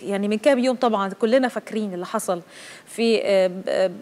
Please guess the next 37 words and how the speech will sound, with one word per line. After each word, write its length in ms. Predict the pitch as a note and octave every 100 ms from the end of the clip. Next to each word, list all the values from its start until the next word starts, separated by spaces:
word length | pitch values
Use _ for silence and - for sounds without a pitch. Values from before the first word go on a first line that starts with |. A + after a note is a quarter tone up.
| -
أيام 400 | G3+ G#3 A#3 B3
العيد 300 | G#3 G3+ A#3
وأجازة 440 | G#3+ G3 G#3+ G#3+ G3+
العيد، 300 | F3+ A3 G#3+
والأزواج 580 | G#3 - F3+ G#3 A#3+ G#3
اللي 120 | G3+
قتلوا 300 | A#3 A#3 F#3+
بعض، 280 | G3+ G#3+ G#3
سواء 260 | - G#3+
الزوجة 380 | A3 G3+ A3 A3
اللي 100 | G3
تقتل 260 | G#3 - G3
زوجها 360 | G3 G#3 G3
أو 140 | - F#3
الزوج 280 | F#3 A3 G#3
اللي 160 | F#3+
يقتل 240 | G3+ - F#3+
مراته. 440 | F3 F#3+ F#3+ F#3 - - - - -
ودلوقتي 580 | A3+ C#4 D#4+ D#4 C#4 A3
أصدقاء 680 | A3+ G3+ B3 D4 C4+ -
المفروض 360 | G#3 G#3+ C4+ B3
إن 80 | A3+
هم 120 | B3 A#3
مقربين 540 | G#3 A#3 G#3 G3+ C#4 C#4+
وما 240 | A#3 A#3
زالوا 480 | G#3+ E4+ G#4+ C#4+ A#3+
في، 340 | C#4 C#4 A#3+
في 200 | A3 C4+
عمر 420 | A#3 E4+ F4+ D4+
الشباب، 480 | B3+ - A#3+ D#4 A#3 -
في 120 | A#3
ريعان 360 | G#3+ G3 D#4+ D#4
الشباب، 440 | - G#3 A#3+ G#3 - - - -
لسه 340 | C4+ - A3 G3+
طلبة 360 | C#4 C#4 G3
في 100 | F#3+
الجامعة، 460 | F3 A3+ D4+ C#4+